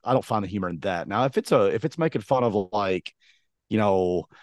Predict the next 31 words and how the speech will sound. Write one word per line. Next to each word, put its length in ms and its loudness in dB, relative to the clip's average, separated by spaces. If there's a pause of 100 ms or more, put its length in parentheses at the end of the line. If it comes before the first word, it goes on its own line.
(100)
how 80 6
many 300 4
kids 360 2
a 60 -2
Catholic 420 -4
family 340 0
has 640 -4
or, 520 -4
you 80 0
know, 100 4
that 160 2
kind 200 2
of 100 -2
thing, 140 0
that's 240 0
not 260 4
really 320 2
mean-spirited. 880 -2
That's 200 0
just 240 -2
kinda 180 2
making 260 -2
fun 220 0
of 120 -4
a, 120 0
an 220 -4
obvious, 600 2
like 140 -4
I 40 0
said, 360 2
a 120 -4